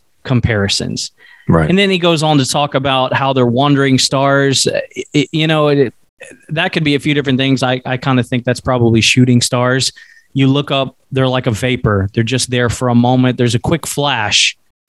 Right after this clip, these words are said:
Speaker 1: right? There's something there, and then there's nothing. They just kind of fade away into darkness. Um, you know, and,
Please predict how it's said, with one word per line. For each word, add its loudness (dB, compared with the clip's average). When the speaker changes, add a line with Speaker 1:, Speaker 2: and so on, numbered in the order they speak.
Speaker 1:
right? -2
There's 0
something 2
there, 0
and 2
then 4
there's 2
nothing. 2
They 2
just -2
kind 0
of -2
fade 0
away 2
into 2
darkness. -2
Um, 2
you 0
know, 0
and, -2